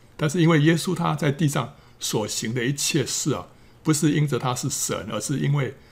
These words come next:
他领受了圣灵的恩赐跟能力所行出来的。因为他在地上，他还是站在这个人的这个地位上，所以他没有用出他的，他的神力，没有发他的神功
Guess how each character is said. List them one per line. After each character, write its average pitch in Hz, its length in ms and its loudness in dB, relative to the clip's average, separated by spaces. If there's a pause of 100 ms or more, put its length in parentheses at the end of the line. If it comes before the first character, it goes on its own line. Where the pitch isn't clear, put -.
(120)
他 143 200 0
领 139 220 -2
受 131 180 -2
了 107 100 -4
圣 147 360 -2
灵 104 120 -6
的 104 100 -4
恩 151 220 0
赐 - 220 -4
跟 123 240 -4
能 101 240 -8
力 147 180 -2 (400)
所 95 220 -6
行 107 280 -8
出 - 140 -8
来 95 140 -4
的。 101 140 -6
因 139 100 -2
为 143 100 -2
他 143 100 -2
在 143 120 0
地 147 180 0
上， 131 300 -4 (340)
他 151 160 -2
还 120 180 -2
是 110 340 -4 (300)
站 139 320 2
在 120 140 -2
这 123 100 -6
个 110 80 -4
人 113 280 -4
的 147 120 -2
这 127 140 -2
个 160 160 -6
地 139 220 -2
位 110 160 -2
上， 104 300 -8 (300)
所 - 140 0
以 143 40 2
他 151 120 2
没 170 100 4
有 127 100 4
用 139 160 2
出 135 180 0
他 127 140 -2
的， 117 220 -4 (320)
他 139 120 0
的 127 120 4
神 107 340 -2
力， 131 200 2
没 131 80 -2
有 104 100 -2
发 127 200 2
他 143 120 0
的 135 100 2
神 131 340 -4
功 139 320 0